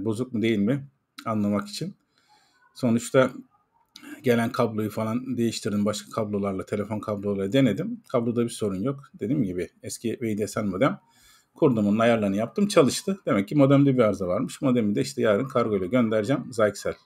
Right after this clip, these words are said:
modem. Daha kaç aylıktı? Herhalde bir sekiz aylık falan bir cihazdı. Artık garantiden döner. Yani o şekilde garantiden döner <laughs> dediğim artık tamir olur ya da yeni bir şekilde gelir. Evet,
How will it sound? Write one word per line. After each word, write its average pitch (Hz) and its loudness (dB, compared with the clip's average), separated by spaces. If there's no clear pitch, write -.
modem. 131 0
Daha 131 0
kaç 139 -2
aylıktı? 104 -2
Herhalde 107 -2
bir 123 -4
sekiz 120 -2
aylık 90 -2
falan 120 0
bir 95 -6
cihazdı. 90 -2
Artık 170 4
garantiden 147 4
döner. 147 2
Yani 95 -2
o - -8
şekilde 95 -4
garantiden 104 -2
döner 113 2
<laughs> - -
dediğim 127 4
artık 135 -6
tamir 113 2
olur 107 0
ya 113 0
da 113 -2
yeni 127 8
bir 101 -4
şekilde 117 0
gelir. 131 0
Evet, - 4